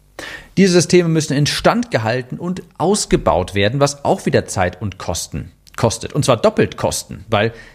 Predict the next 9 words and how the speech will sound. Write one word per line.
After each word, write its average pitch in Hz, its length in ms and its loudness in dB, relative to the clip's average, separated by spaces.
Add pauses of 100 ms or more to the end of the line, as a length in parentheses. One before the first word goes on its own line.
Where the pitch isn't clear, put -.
(120)
die 101 80 -10
Zeit, - 360 -4
die 127 60 0
du 107 40 2
da 98 120 0
rein 92 220 -2
investieren 110 560 -4
musst, 202 340 -2 (400)
ja, 110 200 -2